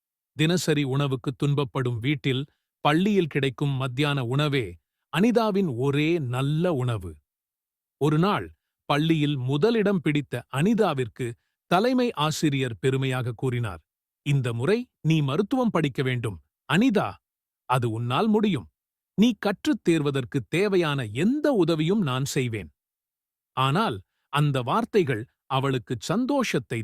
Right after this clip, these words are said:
தரவில்லை. அந்த இரவு வீடு முழுவதும் அமைதியாக இருந்தது. ஆனால்,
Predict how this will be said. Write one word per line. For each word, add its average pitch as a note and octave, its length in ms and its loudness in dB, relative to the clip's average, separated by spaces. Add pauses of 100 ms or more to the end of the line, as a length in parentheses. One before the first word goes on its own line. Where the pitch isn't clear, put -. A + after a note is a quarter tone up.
(100)
தரவில்லை. A2+ 440 -2 (540)
அந்த B2 320 -2
இரவு F#3+ 480 0 (360)
வீடு G#3 360 2
முழுவதும் F3 500 2
அமைதியாக C#3+ 580 -2
இருந்தது. A#2+ 520 -4 (440)
ஆனால், C3+ 420 2